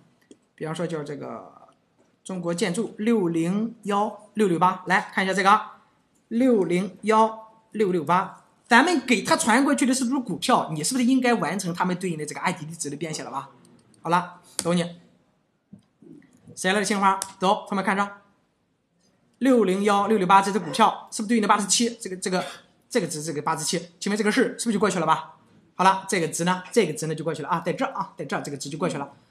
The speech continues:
同学们，大家有没有发现一个特点？咱们只要 insert into，把这句话拿过来，切记了啊！我刚刚删了个东西，我把 values 删了，看得清楚了吗？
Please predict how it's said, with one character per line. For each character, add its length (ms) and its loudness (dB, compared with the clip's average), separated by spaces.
同 20 -20
学 60 0
们， 100 4
大 60 6
家 80 4
有 60 2
没 40 2
有 60 0
发 120 2
现 120 0
一 20 0
个 60 0
特 100 0
点？ 220 -4
咱 180 6
们 140 4
只 360 0
要 520 8
insert 380 -2
into， 480 2
把 160 0
这 100 -4
句 60 0
话 80 2
拿 80 2
过 100 2
来， 220 0
切 100 0
记 80 2
了 80 10
啊！ 320 6
我 100 -2
刚 220 8
刚 100 6
删 140 4
了 60 2
个 40 -2
东 120 0
西， 120 -2
我 100 -4
把 200 0
values 440 -4
删 160 -6
了， 120 -10
看 120 -2
得 60 -2
清 100 -6
楚 80 -6
了 60 -6
吗？ 220 -6